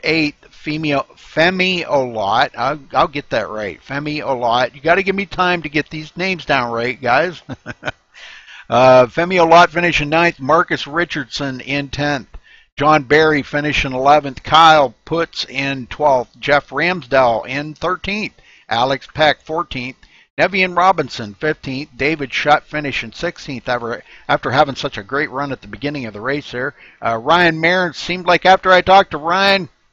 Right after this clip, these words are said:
I jinxed him. He finished seventeenth. Uh, Chance Crum, eighteenth. Freddie De La Rosa, nineteenth. Blake Richards in twentieth. Uh, Trevor Pertelli in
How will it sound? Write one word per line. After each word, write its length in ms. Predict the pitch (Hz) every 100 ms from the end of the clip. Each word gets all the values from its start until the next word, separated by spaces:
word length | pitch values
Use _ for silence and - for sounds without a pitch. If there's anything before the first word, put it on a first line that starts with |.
| -
I 140 | 147
jinxed 400 | 180 226 220 -
him. 200 | 160 151 _ _ _ 113
He 100 | 113
finished 480 | 127 120 - -
seventeenth. 720 | - 120 123 131 - 123 107 _ _ _ _ -
Uh, 160 | 107
Chance 360 | - 214 233 -
Crum, 320 | - 208 165
eighteenth. 580 | 170 165 - 143 151 - _ _ _ _
Freddie 240 | 156 165
De 180 | 156 165
La 140 | 160 139
Rosa, 400 | 147 147 - 113
nineteenth. 580 | 135 156 - 156 151 -
Blake 240 | 151 160 -
Richards 580 | 120 147 - 117 110 -
in 180 | 147 143
twentieth. 640 | - 143 156 131 113 117 - _ _ _ _ _ 113
Uh, 160 | 107 101
Trevor 640 | - 160 165 165 147 - _ _ _ _ _ -
Pertelli 540 | 131 - 165 170 160
in 600 | 143 147 147 139 127 92